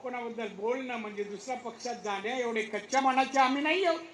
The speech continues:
काही लोक निवडणुकीत आमच्यावर भरपूर प्रचार केला. मी विसरत नाही हो, निलेश नितेश काय करतात माहीत नाही विसरत. वाईट स्वभाव आहे माझा.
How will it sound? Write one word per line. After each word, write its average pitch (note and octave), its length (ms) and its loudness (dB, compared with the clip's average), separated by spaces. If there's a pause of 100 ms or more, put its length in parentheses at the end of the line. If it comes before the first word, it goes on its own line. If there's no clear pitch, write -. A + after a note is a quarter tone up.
(1800)
काही F#4 320 12
लोक E4+ 140 12
निवडणुकीत E4 600 8
आमच्यावर D4+ 340 2
भरपूर A#3 400 2
प्रचार C#4 380 2
केला. A3+ 280 -2 (1200)
मी G#3+ 100 -2
विसरत A#3 480 -2
नाही B3+ 160 0
हो, G#3 180 0 (300)
निलेश G#3 460 0
नितेश A3 420 -2
काय G#3 140 -2
करतात A3 400 -6 (100)
माहीत B3 280 -8
नाही D#4+ 160 -2
विसरत. - 260 -10 (580)
वाईट C4 240 4
स्वभाव D4 320 10
आहे C4+ 140 8
माझा. G3 240 -2